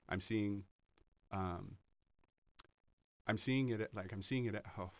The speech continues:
I'm seeing it everywhere. So it's, it's, oof, it's good. I'm very happy. I feel like I wanna cry 'cause I'm so happy. The,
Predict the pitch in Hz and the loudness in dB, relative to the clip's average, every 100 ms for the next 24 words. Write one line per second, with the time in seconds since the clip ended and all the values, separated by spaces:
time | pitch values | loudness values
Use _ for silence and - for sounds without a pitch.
0 | - 107 107 135 135 110 107 123 98 95 | -6 -4 -2 0 2 2 2 0 0 -2
1 | - 104 98 - 110 98 - - _ _ | 4 4 4 -4 -2 -2 -4 -14 _ _
2 | - _ 214 - - 101 - 135 151 101 | -16 _ -2 -2 -4 -6 8 10 10 4
3 | 101 92 123 98 110 117 - 104 - - | 0 2 2 2 0 0 -6 -10 -16 -4
4 | 104 101 107 101 95 98 98 - 101 98 | -4 2 2 2 2 2 0 2 2 2
5 | 98 95 98 98 120 95 90 - - 113 | -4 -2 0 2 0 -2 -8 -12 -6 0
6 | 117 110 | 2 2